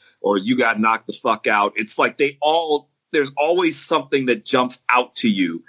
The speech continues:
and it takes you back there because, I mean, no one will ever say some of these movies were some of the greatest in terms of, uh, in, in terms of aesthetically or anything else like that, but just in terms of creativity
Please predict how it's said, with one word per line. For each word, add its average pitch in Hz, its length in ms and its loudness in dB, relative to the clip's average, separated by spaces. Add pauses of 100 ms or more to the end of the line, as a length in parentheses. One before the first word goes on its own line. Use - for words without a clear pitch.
(180)
and 131 100 2
it 113 140 -2
takes 135 320 -2
you 113 100 2
back 117 320 -2
there 92 200 2
because, 95 380 -2 (460)
I 151 40 -2
mean, 135 160 2
no 156 120 2
one 185 120 -2
will 165 120 2
ever 147 180 0
say 156 180 0
some 139 140 0
of - 20 2
these 131 140 0
movies 135 260 0
were 110 80 -8
some 131 200 0
of 117 40 4
the 110 60 0
greatest 120 640 -2 (220)
in 113 120 2
terms 117 460 0
of, 101 360 0 (480)
uh, 123 200 2
in, 117 260 0
in 113 160 0
terms 120 340 -2
of 101 100 0
aesthetically 139 520 0
or 117 100 2
anything 107 320 0
else - 200 0
like 82 160 -2
that, 180 320 -2
but 107 280 0 (300)
just 139 220 -2
in 135 60 4
terms 127 200 2
of 120 80 0
creativity 143 880 0